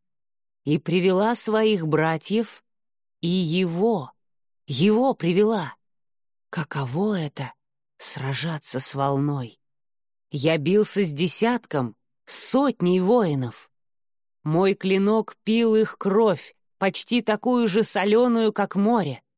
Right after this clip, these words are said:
Трижды мы сходились с ним в честном бою. Первым он принял облик Иныжа, всемогущий владыка. Но я разбил его камень. Тогда поднял он против меня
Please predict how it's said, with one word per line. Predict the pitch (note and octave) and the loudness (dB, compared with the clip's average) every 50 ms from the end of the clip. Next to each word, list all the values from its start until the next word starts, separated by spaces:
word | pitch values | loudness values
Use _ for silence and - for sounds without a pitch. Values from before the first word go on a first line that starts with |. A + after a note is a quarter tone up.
| _ _ _ _ _ _ _ _ _ _ _ | _ _ _ _ _ _ _ _ _ _ _
Трижды | - D#3 C#3+ E3+ G3 F#3 D#3 D3+ E3 E3 | -2 0 2 2 2 0 0 0 0 0
мы | E3 E3+ E3+ | 0 0 -2
сходились | - - - D#3+ D3+ C3+ F3+ F#3+ F3+ F3 - | -2 -2 -4 -4 -2 -2 -2 -2 -2 -2 -2
с | - - | -2 -4
ним | E3+ E3+ E3+ F3 E3+ | -2 -2 -2 -2 -4
в | D3 | -6
честном | - - - E3+ E3 D#3+ - E3+ E3 E3+ | -6 -6 -2 -2 -2 -2 -2 -4 -4 -2
бою. | D#3+ D#3+ D#3+ D#3 C3+ B2+ A2+ - _ _ _ _ _ _ _ _ _ _ _ _ _ _ | -2 -2 -2 -4 -6 -8 -10 -12 _ _ _ _ _ _ _ _ _ _ _ _ _ _
Первым | F#3 F#3+ G3+ G#3+ A#3 A3+ A#3 B3 B3 A#3 - | 2 2 2 2 0 0 0 0 0 -2 0
он | - G3 G3+ G3 E3+ | 0 2 2 2 0
принял | - G3 G3+ G#3 A3 A3 A3 A3 A3 - - | 0 0 2 2 4 2 2 0 0 -2 -2
облик | - F3+ F#3+ F#3 E3 G3+ G#3+ G#3+ - - | -2 -2 -2 0 0 0 0 0 2 2
Иныжа, | G#3+ G3+ G#3+ A#3+ C4 A3 D3 B2+ C3+ A#2 - _ _ _ _ _ _ _ _ _ _ | 2 4 4 2 2 0 -2 -4 -6 -8 -10 _ _ _ _ _ _ _ _ _ _
всемогущий | - - - - F3+ F3 E3 E3 E3+ D#3+ F#3 F#3 - - - F3 F3+ | -6 -4 -2 0 0 0 0 0 0 0 -2 -2 -2 -2 -4 -4 -2
владыка. | D3+ D3 D#3+ F3 F#3+ F3+ D#3+ F#3+ E3+ - - C3+ A#2 - _ _ _ _ _ _ _ _ _ _ _ _ _ _ _ | -2 0 0 0 0 0 0 -2 -4 -4 -6 -10 -10 -12 _ _ _ _ _ _ _ _ _ _ _ _ _ _ _
Но | D3+ D3+ D#3 D#3+ | -4 -2 0 0
я | E3 D#3+ D3+ F3+ F3 F3 | 0 0 0 0 0 0
разбил | E3+ E3 E3 D#3 C#3 C#3 C3 F3 G#3+ A3 F3+ | 0 -2 -2 -4 -6 -6 -2 0 0 0 0
его | C#3 C3+ D3 C#3+ D#3 | -2 -4 -2 -2 -2
камень. | D3+ - E3 D3 C3+ A#2+ A#2+ A2 G2+ _ _ _ _ _ _ _ _ _ _ _ _ _ _ _ | -4 -4 -6 -6 -6 -6 -10 -14 -16 _ _ _ _ _ _ _ _ _ _ _ _ _ _ _
Тогда | - F3 F3+ E3+ D#3+ D3+ G#3 A#3 B3 B3+ | -4 -2 -2 -2 -2 0 0 0 0 -4
поднял | - - G3+ A3+ A#3+ G3+ G3 A3+ A3 A3 | -2 2 2 2 2 2 2 2 2 4
он | G#3+ A3 A3+ A3 | 4 4 2 0
против | - - G3+ G#3 G#3 G#3 G3 - | 0 0 0 0 0 -2 -2 0
меня | F#3+ F#3+ F#3 F#3 F#3 G3+ A3+ A#3+ A#3+ | 0 0 0 2 0 0 0 -2 -4